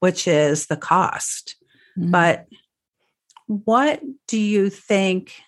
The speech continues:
Speaker 1: is the value? Like, what is the impact of having, making sure that, that a client has the right professionals on their team? What are, what's the, like, what's the trickle down effect of making sure they have the right people in the right seats on the bus?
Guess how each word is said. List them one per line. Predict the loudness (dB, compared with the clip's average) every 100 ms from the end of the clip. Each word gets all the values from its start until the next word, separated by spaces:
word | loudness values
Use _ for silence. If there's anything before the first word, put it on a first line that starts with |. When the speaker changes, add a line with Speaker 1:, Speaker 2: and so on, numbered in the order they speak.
| _ _
Speaker 1:
is | 0 2 2
the | 0
value? | 2 0 0 -4 -8 -10 -16 _ _ _ _ -2
Like, | 0
what | 2 2
is | 2 2
the | -2 -2
impact | 0 0 2 0 0 -2
of | -10
having, | -6 0 0 2 -2 -4 -8 -2
making | -2 0
sure | -2 0 2 2
that, | 0 -2 -4 -2
that | -2
a | -2
client | 0 2 0 -2
has | 0 0 0
the | -2 -2
right | -2 -4 -4
professionals | -6 -4 -4 -6 -8 -8 -12 -8 -4
on | -2
their | -2 -4
team? | -8 -12 -12 -18 _ _ _ _ _ _ _
What | 0 2
are, | 2 0
what's | 0 -2 -2
the, | 0 0 0
like, | -2 -4 -2
what's | -4 -2
the | -4
trickle | -4 -4 0
down | 2 2
effect | 0 -4 -8 -4
of | -4
making | 0 2 0 -2 -2
sure | -2 -2
they | 0
have | 0 0 0
the | 0
right | 0 -2
people | -4 -6 -2 0
in | 2
the |
right | 2 0 -2
seats | -6 -6 -2
on | 0 2
the |
bus? | 2 0 -2 -10 -12